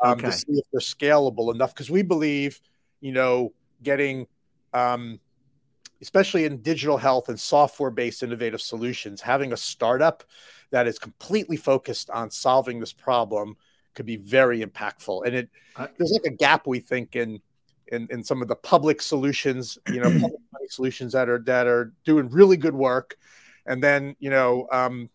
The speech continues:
Speaker 1: some of, you know, venture capital doesn't really look in some of these areas. So we feel
Speaker 2: Yes.
Speaker 1: like we're gonna be in that middle part, but that's really the next steps that we're taking.
Speaker 2: Okay. Yeah, it's interesting. I, and that's some of the most interesting conversations I've had so far are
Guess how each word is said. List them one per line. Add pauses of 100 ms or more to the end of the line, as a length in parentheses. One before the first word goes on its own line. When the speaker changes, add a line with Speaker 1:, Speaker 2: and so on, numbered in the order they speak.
(200)
Speaker 1:
some
of,
you
know,
venture
capital
doesn't
really
look (320)
in
some
of
these
areas.
So
we
feel
Speaker 2:
Yes.
Speaker 1:
like (100)
we're
gonna
be
in
that
middle
part,
but
that's
really
the
next
steps
that
we're
taking.
Speaker 2:
Okay. (500)
Yeah,
it's
interesting.
I,
and
that's (360)
some
of
the
most
interesting
conversations
I've
had
so
far
are